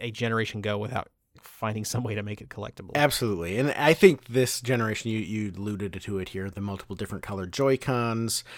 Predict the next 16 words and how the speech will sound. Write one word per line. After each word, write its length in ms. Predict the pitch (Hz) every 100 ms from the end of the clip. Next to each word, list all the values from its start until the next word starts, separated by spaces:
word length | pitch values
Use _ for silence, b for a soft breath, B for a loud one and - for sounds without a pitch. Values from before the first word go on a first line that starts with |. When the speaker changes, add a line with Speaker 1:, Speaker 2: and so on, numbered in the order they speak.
| B -
Speaker 2:
I 80 |
think 280 | 120 139 123
you're 100 | 117
probably, 540 | 107 127 110 113 107 104
we're 100 | 98
probably 480 | - 120 110 113 107
on 140 | 104
the 60 | 98
verge 440 | 90 98 101 92
of 220 | 107 95 107
multiple 380 | 101 - -
different 340 | 98 101 101 80
types 300 | 104 98 -
of 260 | 92 87 -
docks, 520 | - 98 - - -
multiple 420 | 98 92 85 85